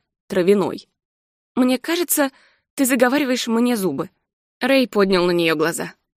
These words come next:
Ясные, насмешливые. И ей захотелось всплеснуть руками. «Да как с ним вообще можно разговаривать?» Но потом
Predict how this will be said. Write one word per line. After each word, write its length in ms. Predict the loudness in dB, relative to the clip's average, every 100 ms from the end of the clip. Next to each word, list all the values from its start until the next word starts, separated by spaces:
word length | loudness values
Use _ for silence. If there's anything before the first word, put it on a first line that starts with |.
| _
Ясные, 500 | -6 -4 -4 -2 -2
насмешливые. 680 | -2 -2 -2 -2 -2 -4 -6 -10 _ _ _ _ -4
И 80 | -2
ей 200 | 0 0
захотелось 540 | -2 -4 -2 -2 -2
всплеснуть 540 | -6 -8 -8 -2 -2 -2
руками. 440 | -6 -6 -8 -12 _ _ _ _ -2
«Да 140 | 0
как 220 | 0 -2
с 60 | -2
ним 200 | -2 0
вообще 380 | -2 -2 -2 0
можно 320 | 0 0 0
разговаривать?» 680 | 0 0 0 0 -2 -6 -14 _ _ _ _ _ _ -4
Но 260 | 0 0
потом 380 | -2 -4 -4 -4